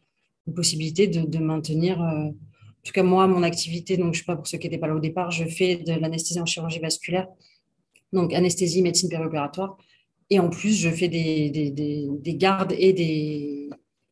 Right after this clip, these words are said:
des astreintes en réanimation polyvalente et en réanimation des grands brûlés. Et c'est vraiment une grosse, grosse richesse qui permet de varier notre activité en permanence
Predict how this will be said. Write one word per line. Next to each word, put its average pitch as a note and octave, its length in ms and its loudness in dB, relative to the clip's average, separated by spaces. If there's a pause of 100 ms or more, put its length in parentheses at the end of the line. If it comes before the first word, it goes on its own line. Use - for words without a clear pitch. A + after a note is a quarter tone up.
(160)
des D#3+ 140 -2
astreintes G3 400 0
en E3 140 2
réanimation E3 560 0
polyvalente E3+ 520 -2
et F3 40 -6
en D3+ 60 -2
réanimation D#3 340 -2
des D#3+ 60 -6
grands D#3 160 -2
brûlés. D#3+ 380 -2 (520)
Et E3 80 -4
c'est D#3+ 140 -4
vraiment E3 360 -2 (180)
une E3+ 220 2
grosse, F#3 300 2
grosse E3+ 280 0
richesse G3 460 0
qui - 140 -12
permet E3+ 200 2
de D3+ 80 -4
varier E3 220 2
notre E3 220 0
activité E3 480 -2
en D#3 100 -4
permanence E3 720 -2